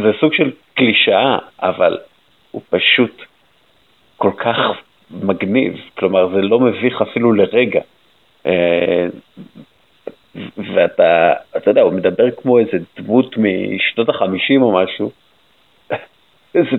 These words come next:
פשוט הדבר הכי מגניב בעולם.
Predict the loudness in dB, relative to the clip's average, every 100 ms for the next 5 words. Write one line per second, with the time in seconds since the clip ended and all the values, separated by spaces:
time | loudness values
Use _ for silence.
0 | -2 -2 -2 -4 -2 0 0 0 2 0
1 | 0 0 0 0 0 -2 0 4 4 4
2 | 2